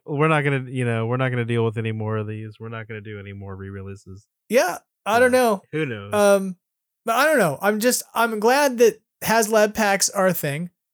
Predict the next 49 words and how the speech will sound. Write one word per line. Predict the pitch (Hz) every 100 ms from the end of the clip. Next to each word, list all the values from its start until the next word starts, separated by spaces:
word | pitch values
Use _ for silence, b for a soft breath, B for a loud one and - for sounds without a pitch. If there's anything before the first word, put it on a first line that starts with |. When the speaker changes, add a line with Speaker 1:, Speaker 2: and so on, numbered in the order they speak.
| _ _ _ -
Speaker 2:
you |
know, | 147 160 151
and | 156
I'm | 160
glad | 165 190 202
Speaker 1:
Yeah. | 190
Speaker 2:
that, | 180
like, | 175 180
um, | 165 160 156 143 _ _ _ _ _ _ _ _ _ - -
that | 190
we | 185
made | 175 185
it | 147 - _ _ -
to | 160
a |
point | 139 175 151
where | 156
they | 160
finally | 170 165 160
came | 151 147
out, | 135 131 - _ _ _ _ _ _ _ _
and | 196 220
that | 208 185
we've | 208 190
reached | 226 -
the |
point | 196 220 190
where, | 175
like, | 165 160
hey, | 220 202 147 135
now | 160 175 165 - _ _
this | 180 156
thing | - 202 202
is | 143
out, | 175 170 139
so | 165
we |
can | 147
start | 175 160
talking | - 165 165 160
about, | 143 143 139 - _ _ _ _ _ -
you | 147
know, |
what | 139 165
can | 165 190
we |
do | 156 131 151
with | 143 123
it? | 131